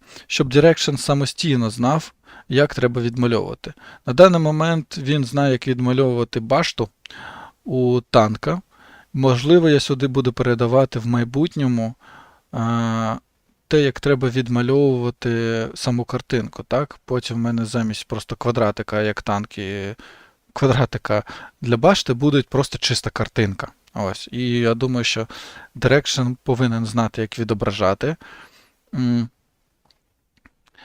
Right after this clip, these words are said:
е, відображати, в яку сторону дивиться танк. Так само думаю, що, можливо, цей Direction, взагалі, як і нам, також буде відмальовувати, відображати,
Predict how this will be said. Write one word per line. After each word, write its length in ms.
е, 480
відображати, 760
в 60
яку 220
сторону 440
дивиться 440
танк. 420
Так 160
само 280
думаю, 300
що, 160
можливо, 340
цей 240
Direction, 720
взагалі, 460
як 200
і 40
нам, 300
також 300
буде 360
відмальовувати, 840
відображати, 800